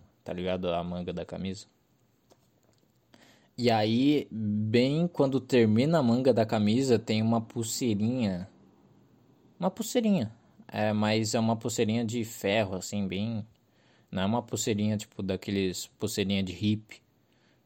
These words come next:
tá ligado? Provavelmente é, o perfil dele antigamente era usar perf-, é... era usar pulseirinha de hippie, entendeu?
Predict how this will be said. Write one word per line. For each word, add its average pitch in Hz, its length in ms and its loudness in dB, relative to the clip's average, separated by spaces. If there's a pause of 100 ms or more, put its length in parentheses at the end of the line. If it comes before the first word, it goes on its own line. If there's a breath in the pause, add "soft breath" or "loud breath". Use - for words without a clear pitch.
(180)
tá 98 100 -4
ligado? 90 400 -2 (800 soft breath)
Provavelmente 127 460 0
é, 139 40 4
o 113 140 0
perfil 135 480 2
dele 139 240 4
antigamente 123 720 2
era 110 180 4
usar 110 280 2
perf-, 113 420 -4
é... 95 760 2 (220)
era 104 220 0
usar 107 640 2
pulseirinha 110 460 -2
de 101 120 -4
hippie, 92 320 -6
entendeu? 92 400 -6